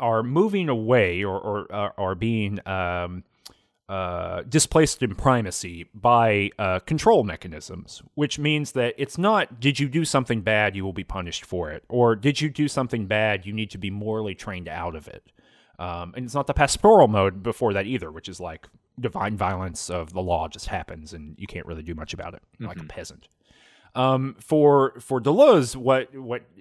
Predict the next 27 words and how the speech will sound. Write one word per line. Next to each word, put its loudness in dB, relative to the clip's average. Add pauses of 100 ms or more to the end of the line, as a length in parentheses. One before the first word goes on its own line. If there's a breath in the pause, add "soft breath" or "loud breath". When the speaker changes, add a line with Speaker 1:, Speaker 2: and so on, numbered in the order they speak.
Speaker 1:
what -8
he -8
saw 6
as 4
what -6
was -10
happening -2
in -6
the -8
time -6
he -8
was -10
living -4
and, -8
and, -12
you -12
know, -12
what -10
he -8
thought -8
would -14
happen -6
in -10
the -12
twenty-first -14
century -8 (720 soft breath)
was 4